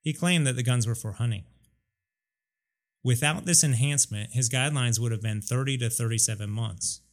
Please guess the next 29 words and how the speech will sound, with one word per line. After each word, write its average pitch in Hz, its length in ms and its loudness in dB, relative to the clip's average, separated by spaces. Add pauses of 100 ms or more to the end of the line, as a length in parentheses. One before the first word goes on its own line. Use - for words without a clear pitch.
(520)
And 110 180 -2
with 165 180 2
the 143 160 2
enhancement, 110 640 -2
his 117 160 -2
guidelines 107 420 -4
were 107 80 -6
forty-six 123 600 -2
to 107 100 -8
fifty-seven 117 600 -4
months. 98 440 -12 (1200)
The 127 100 0
district 180 360 2
court 156 460 -2
overruled 139 600 0
the 113 100 0
objection, 110 680 -4 (100)
applied 120 360 -2
the 117 120 0
enhancement, 107 500 -4
and - 80 -6
sentenced 127 320 0
Mister 127 240 0
Yager 117 320 -2
to 110 160 -8
ninety 120 340 -2
months, 127 360 -4
varying 104 360 -6
upward. - 420 -6